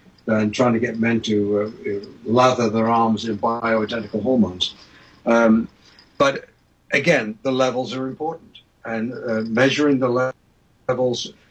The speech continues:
of free testosterone, which is, uh, the easiest way to do that, is actually with saliva. And, uh, it can be done with blood, but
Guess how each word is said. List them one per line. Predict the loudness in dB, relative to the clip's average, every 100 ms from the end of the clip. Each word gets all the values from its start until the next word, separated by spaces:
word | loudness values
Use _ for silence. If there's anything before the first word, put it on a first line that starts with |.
| _ _ _ -2
of | 2 4 2 -4 _
free | -10 0 0 2
testosterone, | 0 2 0 -2 -6 -8 -8
which | -8 -4
is, | -4 -4
uh, | -4 0
the | 2
easiest | 2 0 0
way | 0
to | 0
do | 0 2
that, | 2 0 -4
is | -2
actually | 0 0 2
with | 2 2
saliva. | 4 4 4 0 -6 _ _ -20 -20 _ _ -4
And, | 2 4 4 4 4
uh, | 4 4
it | -2
can | 0 0
be | 0
done | -2 -2 0
with | -2 -4
blood, | -4 -2 -4 -6
but | -10